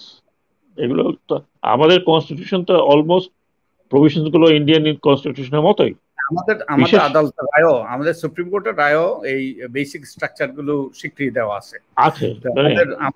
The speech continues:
Speaker 1: হ্যাঁ।
Speaker 2: দেশেও এই কথা সত্য, এই যে এ-, এগুলো পরিবর্তন করতে পারে না, এমনকি আইন করেও পরিবর্তন করতে পারে না,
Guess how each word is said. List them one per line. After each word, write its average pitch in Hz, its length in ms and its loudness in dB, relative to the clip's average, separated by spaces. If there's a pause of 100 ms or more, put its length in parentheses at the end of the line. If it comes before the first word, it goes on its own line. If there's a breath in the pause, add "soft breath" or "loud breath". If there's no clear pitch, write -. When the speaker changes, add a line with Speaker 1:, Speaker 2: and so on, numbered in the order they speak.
Speaker 1:
হ্যাঁ। - 140 -2
Speaker 2:
দেশেও 196 240 0
এই 143 40 -2
কথা 147 200 -2
সত্য, - 340 -6
এই 120 340 -4
যে 131 280 0
এ-, 131 360 -4
এগুলো 151 340 2
পরিবর্তন 147 480 0
করতে 156 240 -4
পারে 160 200 2
না, 202 160 -2
এমনকি 143 320 -2
আইন 143 200 2
করেও 170 240 2
পরিবর্তন 127 460 -2
করতে 120 240 -14
পারে 110 160 -6
না, 98 160 -14